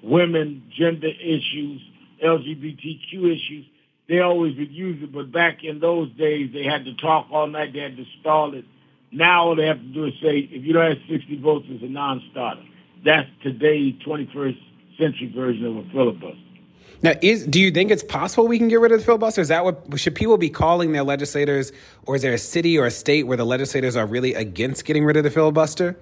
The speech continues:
Speaker 1: Yeah, they should be putting the pressure on those senators to say that we did not elect you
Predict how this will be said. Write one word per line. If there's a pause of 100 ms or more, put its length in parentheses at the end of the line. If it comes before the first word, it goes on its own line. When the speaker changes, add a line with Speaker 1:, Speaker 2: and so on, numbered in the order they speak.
(140)
Speaker 1:
Yeah, (480)
they
should
be
putting
the
pressure (400)
on
those (180)
senators (520)
to (120)
say
that (100)
we
did
not
elect
you